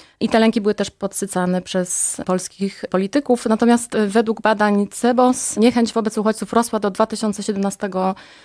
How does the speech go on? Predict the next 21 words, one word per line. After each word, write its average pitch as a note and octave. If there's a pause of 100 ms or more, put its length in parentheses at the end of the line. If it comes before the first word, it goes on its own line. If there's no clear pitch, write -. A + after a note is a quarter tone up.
(120)
roku. C4+
Mniej A#3
więcej A#3
wtedy A3
się G#3+
ustabilizowała F#3+
na, D#3+ (200)
na E3+
jakiś E3+ (120)
czas. -
Więc G3
to G#3
jest G3
ten F#3
czas, F#3+
z -
którym F#3 (460)
mamy F3+
do F3+
czynienia E3+ (440)
teraz. -